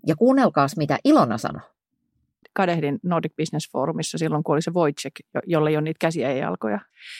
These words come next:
Speaker 2: Niin tota, mun siis, kun, kun me tehdään sun kanssa molemmat puhumistyötä, niin tota, puhujana, niin sehän on semmoinen niin kuin loputon, loputon tie tavallaan onnistua puhuja ja näin olla hyvä, ja siellä on niin kuin tajuttomia mittareita.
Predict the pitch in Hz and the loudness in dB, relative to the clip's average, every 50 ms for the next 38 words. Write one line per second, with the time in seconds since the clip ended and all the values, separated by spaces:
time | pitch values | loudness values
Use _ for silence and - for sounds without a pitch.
0 | - - 220 202 - 220 202 - - 202 - - 240 285 269 269 247 226 - - | -4 0 0 2 2 2 0 2 2 0 0 0 -2 -2 0 0 -2 -2 0 0
1 | 220 202 - _ _ _ _ - 233 214 220 - _ - - 220 220 226 220 202 | -2 -2 -2 _ _ _ _ 4 4 4 4 2 _ -2 0 2 4 4 4 4
2 | 190 175 185 175 170 151 160 175 170 160 151 147 - _ - 165 160 160 185 202 | 2 0 -2 -2 -2 -2 -2 -2 -2 -2 -2 -2 -4 _ -2 0 2 2 2 2
3 | - - 220 226 - 254 240 - _ - 220 185 170 - 170 - - 175 - - | 2 2 0 2 0 -2 -4 -4 _ -2 0 0 2 2 2 2 2 0 0 0
4 | - - - - - - - 247 240 262 240 214 196 185 180 175 - - - - | -6 -20 -20 -20 -14 -4 2 4 6 6 6 6 6 4 2 0 0 -4 -14 -20
5 | _ _ - 190 190 185 185 175 - _ _ _ - - 139 - 190 196 214 233 | _ _ -4 -2 0 0 0 -2 -4 _ _ _ -18 -10 -4 0 2 4 4 6
6 | 240 240 214 196 185 180 180 175 175 170 - 170 156 - 139 139 - - 147 - | 4 4 4 2 2 2 2 4 4 4 4 2 2 2 2 2 2 -4 -8 -16
7 | _ _ _ - 190 180 185 180 - 151 156 156 165 160 151 147 - 143 151 143 | _ _ _ 0 2 4 4 2 2 2 0 2 2 4 2 2 2 0 0 0
8 | 147 139 139 143 - - - - 165 151 143 147 - - 165 143 143 - - 160 | 0 0 0 0 -2 -4 -2 -2 0 0 0 -2 -2 0 0 0 0 0 -2 0
9 | 156 156 151 143 139 139 151 147 143 139 143 143 151 151 - - 147 - 143 139 | 0 2 2 2 0 0 0 0 0 0 0 0 -2 -2 -2 -2 -2 -2 -2 -2
10 | 143 147 143 - - 156 151 151 160 160 156 - 151 - - - - - - - | -2 -2 -2 -2 -2 -2 -2 -2 -2 -2 -4 -4 -6 -6 -8 -12 -12 -8 -4 -2
11 | 147 143 151 - - 165 160 156 143 143 151 151 _ - 185 - 180 190 - 233 | -2 -2 -2 -6 -4 -2 0 0 0 0 -2 -4 _ -4 -4 -2 -2 -2 -2 -4